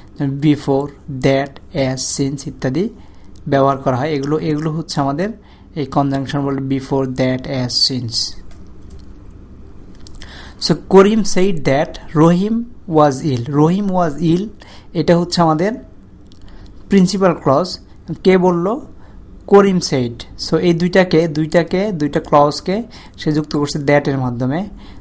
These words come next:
তার জন্য that-টা হচ্ছে সাবঅর্ডিনেটিং ক্লজ। তো এখন কোঅর্ডিনেটিং ক্লজকে আবার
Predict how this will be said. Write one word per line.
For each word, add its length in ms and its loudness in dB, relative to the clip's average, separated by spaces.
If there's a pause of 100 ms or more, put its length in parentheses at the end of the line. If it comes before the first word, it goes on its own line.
(120)
তার 180 6
জন্য 380 -2 (260)
that-টা 400 2
হচ্ছে 200 -6
সাবঅর্ডিনেটিং 880 -2 (220)
ক্লজ। 540 -2 (3750)
তো 80 6
এখন 160 8
কোঅর্ডিনেটিং 680 6
ক্লজকে 420 4
আবার 260 4